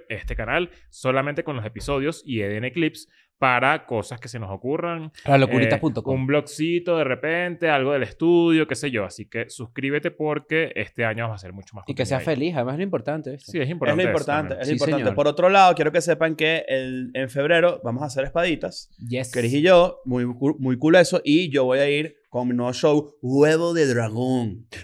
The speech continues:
Speaker 3: A Seattle, a Los Ángeles y acá en Ciudad de México en el mes de enero, diecinueve, veintidós y veintiocho.
Speaker 2: Links en la descripción a todos, como
Speaker 3: Sí,
Speaker 2: siempre,
Speaker 3: señor.
Speaker 2: como
Speaker 3: Como
Speaker 2: siempre, ustedes
Speaker 3: siempre.
Speaker 2: saben. Como
Speaker 3: Como siempre.
Speaker 2: siempre, es que somos así, sencillo.
Speaker 3: Sencillo.
Speaker 2: Somos sencillos.
Speaker 3: Somos es sencillo.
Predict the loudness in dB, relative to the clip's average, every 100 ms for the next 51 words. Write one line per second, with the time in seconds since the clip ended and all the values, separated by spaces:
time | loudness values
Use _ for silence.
0 | -2 0 2 0 0 -6 -2 0 0 4
1 | 6 8 6 4 2 0 4 2 4 0
2 | 0 0 -2 0 0 0 -6 -6 -6 -4
3 | -6 -4 -2 0 -2 -2 -6 -6 -2 -2
4 | -2 -4 -2 -2 -2 -6 -8 -8 -14 -6
5 | 2 2 2 -4 -4 -4 -4 -4 -4 0
6 | 2 2 0 0 2 2 4 2 4 4
7 | 4 4 4 4 2 -4 -8 _ 0 2
8 | 4 4 4 2 0 0 0 0 -2 -4
9 | -4 -2 -2 -2 -4 -8 -6 -4 -4 -4
10 | -2 0 0 2 4 4 2 0 -2 -4
11 | -6 -8 -6 -2 0 0 0